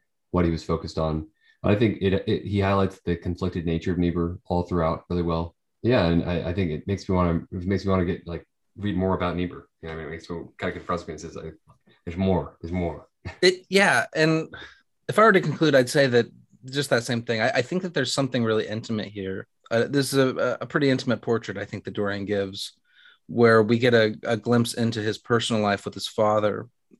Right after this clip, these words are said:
Speaker 2: Um, we didn't talk about it much, but even with his brother, and then kind of following him in these stages of collision after collision, feeling alienated and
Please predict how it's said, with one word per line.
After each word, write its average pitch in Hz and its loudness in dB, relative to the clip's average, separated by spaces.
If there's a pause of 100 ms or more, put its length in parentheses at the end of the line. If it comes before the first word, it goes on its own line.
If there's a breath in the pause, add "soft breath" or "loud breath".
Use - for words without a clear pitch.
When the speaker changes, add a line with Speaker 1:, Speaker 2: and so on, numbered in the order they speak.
Speaker 2:
Um, 104 -4 (220 loud breath)
we 131 6
didn't 127 4
talk 120 2
about 123 2
it 110 0
much, 123 -2
but 104 -6
even 110 -2
with 104 -4
his 95 -10
brother, 110 -2 (260)
and 127 4
then 139 4
kind 151 -2
of 123 -2
following 143 0
him 127 -4
in 123 -2
these 113 -4
stages 101 -4
of 101 -4 (300)
collision 120 2
after 104 -4
collision, 95 -6 (400 soft breath)
feeling 110 0
alienated 110 2
and 95 -8